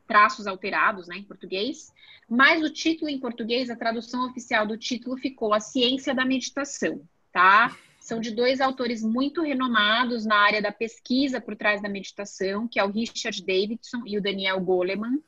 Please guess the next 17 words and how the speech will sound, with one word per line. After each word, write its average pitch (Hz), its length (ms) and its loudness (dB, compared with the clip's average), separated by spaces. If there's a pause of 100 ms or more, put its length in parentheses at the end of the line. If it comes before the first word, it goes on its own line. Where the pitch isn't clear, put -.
(360)
O 196 60 -10
Daniel 214 340 4
Goleman 226 300 0
escreveu 214 380 -2
outro 214 200 -4
livro 214 220 -2
bacana 208 460 -4
também, 202 420 -4
que 214 180 -6
dos 190 180 -8
anos 202 200 -4
noventa, 202 420 -4
se 202 120 -12
eu 190 40 -8
não 190 60 -10
me 196 80 -8
engano, 214 460 -2